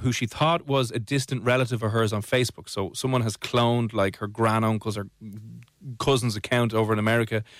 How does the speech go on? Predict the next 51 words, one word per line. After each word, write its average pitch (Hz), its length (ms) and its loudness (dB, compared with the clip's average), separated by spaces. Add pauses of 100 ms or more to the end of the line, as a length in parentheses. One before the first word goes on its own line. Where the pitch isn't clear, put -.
(300)
and 101 100 -2
sent 117 180 4
a 113 40 4
message 113 360 0
in 113 80 2
her 104 180 4
saying, 107 320 0
"Oh, 170 200 4
how 190 180 4
are 190 80 2
things 180 220 -2
back 170 220 0
at 156 60 0
home? 160 220 2
Are 131 40 0
you 120 100 2
all 135 220 2
well? 143 320 2
Have 123 180 0
you 113 80 2
gotten 123 220 2
your 110 100 2
money 110 240 2
from 113 200 -6
the 107 40 0
World 110 240 2
Health 117 220 0
Organization?" 170 640 0
Sorry, 107 200 -2
what 123 200 0
money? 208 260 -2 (220)
"Yeah, 156 100 2
just 120 240 -2
email 175 300 4
this 123 160 -6
dude 139 320 2 (320)
and 117 140 2
you 120 80 2
will 113 80 4
get, 113 300 2
like, 107 220 0
fifty - 320 -4
grand 120 300 0
off 87 160 -4
the 107 80 -4
World 107 200 2
Health 143 200 0
Organization." 107 600 -6
Clearly 175 500 2
a - 40 0
scam. 151 420 0